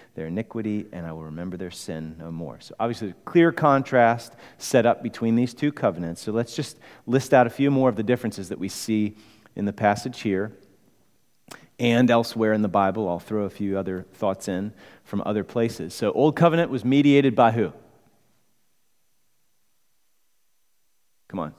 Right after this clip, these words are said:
you awake? Say it. Okay, priests,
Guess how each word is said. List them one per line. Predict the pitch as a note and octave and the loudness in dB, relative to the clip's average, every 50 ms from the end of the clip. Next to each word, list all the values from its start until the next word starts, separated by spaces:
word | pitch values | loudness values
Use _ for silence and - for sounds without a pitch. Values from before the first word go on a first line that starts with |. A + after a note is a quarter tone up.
| _ | _
you | - F#2 F#2 | -8 -6 -4
awake? | G2 G#2 G#2+ - - - - _ _ _ _ _ _ _ _ _ _ _ _ _ _ _ _ _ _ _ _ _ _ _ _ _ _ _ _ _ _ _ _ _ _ _ _ _ _ _ _ _ _ _ _ - | -2 -2 -4 -4 -8 -16 -20 _ _ _ _ _ _ _ _ _ _ _ _ _ _ _ _ _ _ _ _ _ _ _ _ _ _ _ _ _ _ _ _ _ _ _ _ _ _ _ _ _ _ _ _ -4
Say | - D#3+ F3 E3 | 0 2 2 2
it. | - - - - - - _ _ _ _ _ _ _ _ _ _ _ _ _ _ _ _ _ _ _ _ _ - | 2 -2 -10 -20 -20 -20 _ _ _ _ _ _ _ _ _ _ _ _ _ _ _ _ _ _ _ _ _ -10
Okay, | A#2 A2+ - C3 B2+ B2+ | -8 -2 2 2 2 2
priests, | - - - E3 C#3+ C3+ C#3+ D3+ - - - - - - - | 2 -2 0 4 6 6 6 4 0 -6 -10 -10 -12 -12 -12